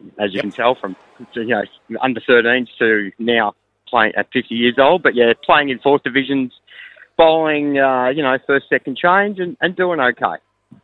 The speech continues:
Speaker 2: H-, how's the body going? How many, how many overs would you typically bowl in a day?
Speaker 1: Well, we're, we're thirty-five overs, so, uh, thirty-five over game.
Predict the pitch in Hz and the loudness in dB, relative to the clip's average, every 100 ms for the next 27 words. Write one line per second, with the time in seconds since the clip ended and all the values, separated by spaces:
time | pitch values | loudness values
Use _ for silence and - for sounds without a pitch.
0 | _ 170 175 190 202 196 202 220 214 190 | _ -4 2 4 4 2 4 4 4 4
1 | 185 165 185 202 196 185 180 196 190 190 | 4 4 2 2 0 2 2 4 4 4
2 | 196 185 175 170 - 190 196 196 175 180 | 4 0 -2 -4 0 0 0 -2 4 4
3 | 190 185 180 190 156 131 _ _ _ _ | 4 2 4 4 2 -2 _ _ _ _
4 | _ _ _ _ - 160 165 180 170 180 | _ _ _ _ 2 4 6 4 4 2
5 | 165 202 202 196 190 170 151 151 156 202 | 2 4 2 2 4 4 4 4 2 -2
6 | 196 - 165 147 147 147 143 139 139 139 | -4 -2 2 4 4 4 2 2 2 2
7 | 139 139 135 - 156 151 147 139 139 135 | 2 0 -2 -2 -4 0 0 2 -2 -4
8 | 127 135 156 | -4 -4 -4